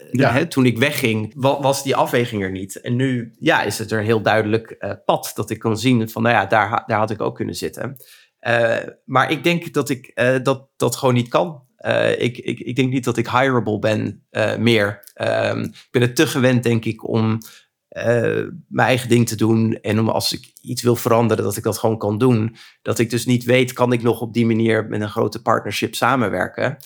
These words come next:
Speaker 2: En, eh, ja, elke dag, eh, voor klanten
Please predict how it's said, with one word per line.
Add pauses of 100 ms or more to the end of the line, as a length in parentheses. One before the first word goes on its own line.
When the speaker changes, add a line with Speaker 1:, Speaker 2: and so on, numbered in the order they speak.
(400)
Speaker 2:
En,
eh,
ja,
elke
dag,
eh, (260)
voor
klanten